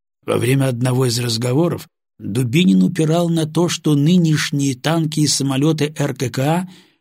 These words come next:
могут успешно противостоять технике вермахта, главное, правильно их применять. И переданные комиссарам новые полевые уставы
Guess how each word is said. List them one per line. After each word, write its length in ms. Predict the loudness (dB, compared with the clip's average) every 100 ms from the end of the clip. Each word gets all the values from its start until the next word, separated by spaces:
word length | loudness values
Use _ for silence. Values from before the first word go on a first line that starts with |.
| -6
могут 300 | -2 -2 -2
успешно 800 | 0 -2 -2 0 0 0 -2 -2
противостоять 840 | -2 -2 -2 -2 -2 -2 -2 0
технике 460 | -2 0 -2 -2 -2
вермахта, 600 | 0 0 -2 -2 -4 -4 -10 -20 -18
главное, 500 | -4 0 2 2 0
правильно 760 | 0 0 0 2 2 2 2 2
их 140 | 0
применять. 680 | -2 2 2 2 0 -2 -14 _ _ _ _ _ _
И 380 | -2 0 0 -2 _ _ _ -4
переданные 600 | 0 2 2 0 0 -2
комиссарам 720 | -2 -2 0 0 -2 -2 -2
новые 340 | -2 -2 -4
полевые 480 | -4 -4 -2 -2 -2
уставы 580 | -2 -2 -2 -2 -2